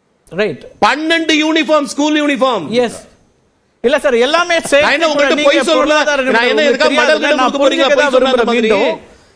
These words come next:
Speaker 1: இல்ல, அது எனக்கும் செய்தியா இருக்கு. ஏன்னா, இருபத்தஞ்சாயிரம் ரூபாய் ஆயிரத்தி தொள்ளாயிரத்தி எழுபத்தஞ்சுல
Speaker 2: சார், அந்த
Speaker 1: அதோட மணி
Speaker 2: ஸ்காலர்ஷிப்பை
Speaker 1: வேல்யூ
Speaker 2: தான்,
Speaker 1: என்னன்னு உங்களுக்கு
Speaker 2: சார்,
Speaker 1: தெரியும்.
Speaker 2: அந்த ஸ்காலர்ஷிப்பை தான் இன்னைக்கு ஆய்-, அ-, அதே ஸ்காலர்ஷிப், ச-, கார்த்திகை செல்வன் சார், அந்த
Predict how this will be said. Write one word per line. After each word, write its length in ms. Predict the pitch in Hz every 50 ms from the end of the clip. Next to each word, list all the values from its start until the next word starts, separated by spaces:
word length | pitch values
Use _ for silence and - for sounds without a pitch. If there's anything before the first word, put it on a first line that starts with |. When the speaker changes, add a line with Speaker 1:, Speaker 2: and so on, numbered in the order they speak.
| _ _ _ _
Speaker 1:
இல்ல, 160 | 202 220 247
அது 160 | 214 208 214
எனக்கும் 360 | 220 233 269 285 269 311 302 -
செய்தியா 360 | 277 277 294 294 302 277 262
இருக்கு. 460 | 233 202 190 - 208 226 262 302 285 214
ஏன்னா, 260 | 208 214 240 254 294
இருபத்தஞ்சாயிரம் 680 | 311 254 233 233 262 277 247 269 269 247 254 254 247 247
ரூபாய் 300 | 240 254 277 277 294 285
ஆயிரத்தி 280 | 262 262 269 254 262 254
தொள்ளாயிரத்தி 320 | 254 254 240 214 240 220
எழுபத்தஞ்சுல 680 | 226 262 269 269 269 247 220 220 233 247 226 285 269 269
Speaker 2:
சார், 200 | 247 277 285 269
அந்த 420 | 214 208 240 277 294 294 311 294
Speaker 1:
அதோட 480 | - - 180 247 277 302 330 - - 214
மணி 240 | 220 233 269 311
Speaker 2:
ஸ்காலர்ஷிப்பை 40 | 285
Speaker 1:
வேல்யூ 20 | 262
Speaker 2:
தான், 460 | 247 247 262 240 247 277 302 269 254
Speaker 1:
என்னன்னு 180 | 262 269 262
உங்களுக்கு 260 | 254 240 226 226 196 -
Speaker 2:
சார், 180 | 269 302 294
Speaker 1:
தெரியும். 100 | 269 226
Speaker 2:
அந்த 300 | 240 277 302 302 294 269 - -
ஸ்காலர்ஷிப்பை 600 | 277 285 302 320 320 302 - 285 277 226 269 262
தான் 180 | 311 302 302
இன்னைக்கு 680 | 294 277 277 269 254 196 269 285 320 339 480 - - - - - - _ _ _ _ _ -
ஆய்-, 420 | - 170 214 254 294 311 294 247 -
அ-, 160 | 190 226 - -
அதே 380 | 185 196 214 202 269 294 320 320
ஸ்காலர்ஷிப், 680 | 214 - 285 277 277 269 - 247 269 196 202 - - - - - - _ _ -
ச-, 100 | - - - -
கார்த்திகை 460 | - 180 196 247 247 208 294 294 285 -
செல்வன் 260 | 277 254 262 254 247
சார், 140 | 269 277 269
அந்த 340 | 226 214 240 233 262 240